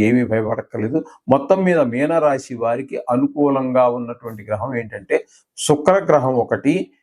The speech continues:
కేతు గ్రహం ఒకటి, రెండు గ్రహాల యొక్క, ఉమ్,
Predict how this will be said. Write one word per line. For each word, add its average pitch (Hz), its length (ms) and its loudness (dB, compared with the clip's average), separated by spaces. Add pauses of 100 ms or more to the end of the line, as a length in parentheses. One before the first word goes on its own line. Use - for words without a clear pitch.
(160)
కేతు 139 340 4
గ్రహం 110 320 2
ఒకటి, 101 260 -10 (520)
రెండు 156 320 4
గ్రహాల 113 360 0 (120)
యొక్క, - 160 -8 (1000)
ఉమ్, 113 200 2